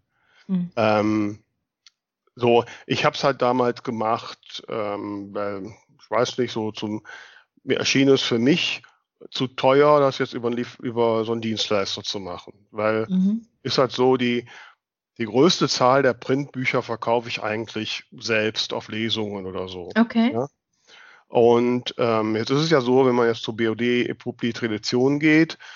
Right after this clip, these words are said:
Speaker 2: dann kann man zwar Bücher da für diese Fälle auch kaufen, aber die sind relativ teuer. Also wenn ich jetzt zum
Speaker 1: Mhm.
Speaker 2: Beispiel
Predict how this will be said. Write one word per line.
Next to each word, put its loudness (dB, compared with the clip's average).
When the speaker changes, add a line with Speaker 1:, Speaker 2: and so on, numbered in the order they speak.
Speaker 2:
dann -2
kann 0
man 4
zwar 0
Bücher 0
da 2
für -8
diese -6
Fälle 0
auch -2
kaufen, 2
aber -2
die -6
sind -4
relativ 2
teuer. -6
Also -4
wenn -2
ich -6
jetzt 2
zum 6
Speaker 1:
Mhm. 4
Speaker 2:
Beispiel 0